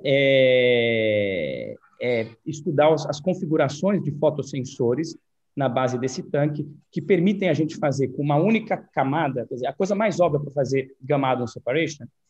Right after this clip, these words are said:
é você usar os muons, né, pra separar o, o, os ti-, dois tipos de chuveiro. Então, você faz um tanque muito grande, você coloca duas camadas, você tem uma camada eletromagnética e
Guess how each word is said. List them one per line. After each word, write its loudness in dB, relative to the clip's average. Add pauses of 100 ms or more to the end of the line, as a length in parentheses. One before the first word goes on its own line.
(140)
é 0
você -2
usar 0
os 0
muons, -6 (400)
né, -2
pra -6
separar -2
o, -4
o, -8
os -14
ti-, -8
dois 0
tipos -8
de -8
chuveiro. -8
Então, -12
você -8
faz 0
um -2
tanque -2
muito 0
grande, 0 (480)
você -4
coloca 2 (100)
duas 2 (200)
camadas, 0
você -8
tem 0
uma 0
camada 2
eletromagnética 0 (380)
e 0